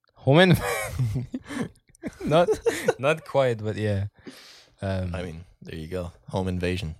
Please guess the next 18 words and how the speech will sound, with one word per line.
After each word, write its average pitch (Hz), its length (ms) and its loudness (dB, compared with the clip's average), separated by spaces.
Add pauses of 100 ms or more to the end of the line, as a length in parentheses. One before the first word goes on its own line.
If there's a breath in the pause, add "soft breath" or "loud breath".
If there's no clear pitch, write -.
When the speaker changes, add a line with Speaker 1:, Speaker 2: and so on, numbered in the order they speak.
(140)
Speaker 2:
That's 90 280 -8
a, 82 180 -10
Speaker 1:
it's - 160 -4
not 214 140 4
Speaker 2:
that's 135 160 4
Speaker 1:
an - 140 -4
Speaker 2:
a - 20 4
Speaker 1:
home 127 140 6
Speaker 2:
genre. 110 140 4
Speaker 1:
invasion 107 340 2
movie. 101 360 0 (380 loud breath)
Speaker 2:
It's - 120 -16
a - 60 -4
thriller, 98 480 -4 (220)
Speaker 1:
I 104 80 -6
love 107 300 2
Speaker 2:
I 101 60 -4
Speaker 1:
home 104 80 0